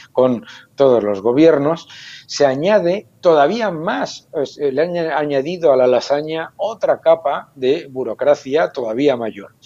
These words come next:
Luego está el problema de que los fondos europeos están orientados de una manera ideológica, están orientados a las cosas que les parece a los gobiernos que son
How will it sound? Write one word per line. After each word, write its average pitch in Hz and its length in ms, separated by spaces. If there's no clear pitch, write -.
Luego 240 260
está - 180
el 170 160
problema 135 640
de 123 220
que 120 280
los 110 140
fondos 165 320
europeos 123 680
están 160 260
orientados 135 760
de 139 80
una 139 100
manera 131 480
ideológica, 113 760
están 123 220
orientados 123 760
a 135 240
las 131 220
cosas 156 400
que 127 140
les 113 200
parece 120 600
a 123 140
los 107 260
gobiernos 143 720
que - 100
son 143 460